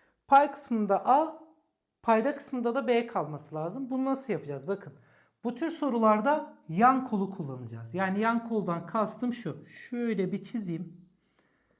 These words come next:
Şöyle dikten dik indirdim. Şimdi şurası A,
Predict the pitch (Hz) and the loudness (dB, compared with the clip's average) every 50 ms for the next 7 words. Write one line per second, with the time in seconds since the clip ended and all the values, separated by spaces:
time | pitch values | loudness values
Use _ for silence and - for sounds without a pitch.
0 | _ _ _ _ _ _ _ _ _ _ _ _ _ _ _ _ _ _ _ - | _ _ _ _ _ _ _ _ _ _ _ _ _ _ _ _ _ _ _ -12
1 | - - 202 196 180 165 151 160 156 - - - 220 226 226 233 - - - 247 | -4 -2 0 0 0 0 -2 -4 -8 -4 -2 0 2 2 2 0 -2 -4 -2 -2
2 | 185 156 135 135 123 113 107 151 208 233 - - - - _ _ _ _ _ _ | 0 0 -2 -4 -6 -6 -6 -8 -8 -8 -10 -16 -20 -20 _ _ _ _ _ _
3 | _ _ _ _ _ _ _ _ _ _ _ _ _ _ _ _ _ _ _ _ | _ _ _ _ _ _ _ _ _ _ _ _ _ _ _ _ _ _ _ _
4 | _ _ _ _ _ - 196 202 - - - 240 240 233 233 - - - 196 196 | _ _ _ _ _ -6 -4 -4 -4 -2 -2 -2 -2 -4 -4 -8 -8 -4 -2 0
5 | 196 208 233 226 - | 0 0 -2 -6 -10